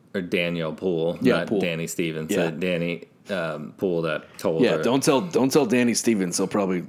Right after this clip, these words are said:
Speaker 1: Yeah.
Speaker 2: kill himself.
Speaker 1: And then, I mean, the last couple of things we have, um, you know, now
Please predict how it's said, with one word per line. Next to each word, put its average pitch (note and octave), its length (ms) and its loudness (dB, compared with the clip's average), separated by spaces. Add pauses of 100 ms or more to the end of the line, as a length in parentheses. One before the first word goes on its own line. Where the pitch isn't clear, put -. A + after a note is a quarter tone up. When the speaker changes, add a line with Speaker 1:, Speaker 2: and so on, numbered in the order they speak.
(120)
Speaker 1:
Yeah. G2 240 2 (380)
Speaker 2:
kill G#2+ 140 2
himself. - 360 -6
Speaker 1:
And D3 100 4
then, C#3 320 4 (200)
I - 20 2
mean, C3 140 4
the A#2+ 80 4
last B2 280 2
couple A2+ 280 4
of G#2+ 80 0
things G#2 440 2
we G#2 140 4
have, F#2+ 400 2 (220)
um, D#2+ 560 -4 (1500)
you G#2+ 100 2
know, E2 120 0
now F#2 340 0